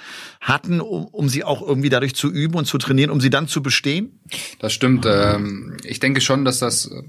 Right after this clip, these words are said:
Speaker 2: zum Teil eine Rolle spielt, weil sie ja sonst immer die Premier League haben, wo sie eigentlich mindestens einmal pro Woche vor großer Kulisse unter großem Druck spielen und sich gegenseitig messen. Dann kommen die natürlich am Wochenende in so eine European Tour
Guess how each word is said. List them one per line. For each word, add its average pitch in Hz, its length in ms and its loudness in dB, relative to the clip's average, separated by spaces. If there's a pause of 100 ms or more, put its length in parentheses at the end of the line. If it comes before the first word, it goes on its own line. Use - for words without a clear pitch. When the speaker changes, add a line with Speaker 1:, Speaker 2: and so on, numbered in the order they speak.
(160)
Speaker 2:
zum 113 180 -2
Teil 120 240 2
eine 135 120 2
Rolle 120 280 2
spielt, 147 400 0
weil 113 140 4
sie 113 100 2
ja 110 120 6
sonst 117 280 0
immer 110 140 -2
die 107 100 -2
Premier 127 300 2
League 127 200 0
haben, 120 220 2
wo 117 80 -2
sie 113 120 0
eigentlich 110 280 -4
mindestens 131 400 2
einmal 135 380 0
pro 117 180 2
Woche 123 240 2
vor 113 180 -2
großer 117 360 -2
Kulisse 120 420 0
unter 113 220 -4
großem 113 320 -2
Druck 110 200 -4
spielen 156 460 2 (380)
und 113 120 -4
sich - 140 -2
gegenseitig 127 540 2
messen. 127 380 2
Dann 110 100 2
kommen 117 160 2
die 123 80 4
natürlich 110 340 0
am 107 120 0
Wochenende 120 340 2
in 110 80 4
so 110 80 0
eine 110 100 4
European 110 500 2
Tour 135 360 2